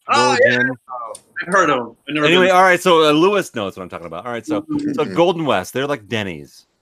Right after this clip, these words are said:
Speaker 2: So when
Speaker 3: Okay.
Speaker 2: California did the ban on indoor smoking, this was in the mid nineties. I was living out there. They gave out cartons of cigarettes
Speaker 1: Yeah.
Speaker 2: to every, when the,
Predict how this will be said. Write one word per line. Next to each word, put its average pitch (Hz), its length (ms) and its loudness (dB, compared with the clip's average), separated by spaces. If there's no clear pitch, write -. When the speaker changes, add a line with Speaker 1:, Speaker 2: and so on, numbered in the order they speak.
Speaker 2:
So 127 440 0
when 127 160 -2
Speaker 3:
Okay. 95 140 -4
Speaker 2:
California 143 1120 -4
did 135 180 -6
the 127 100 -8
ban 127 600 -8
on 110 260 -10
indoor 131 480 -8
smoking, 95 920 -12
this 113 180 -10
was 139 180 -10
in 117 140 -6
the 98 180 -8
mid 101 520 -10
nineties. 101 920 -14
I 98 80 -4
was 104 140 -4
living 135 260 0
out 80 180 -6
there. 76 260 -10
They 135 460 0
gave 156 440 -4
out 127 380 -4
cartons 151 800 -2
of 123 180 0
cigarettes 131 1120 -4
Speaker 1:
Yeah. 101 340 0
Speaker 2:
to 139 200 -4
every, 135 400 0
when 127 240 -2
the, 123 80 0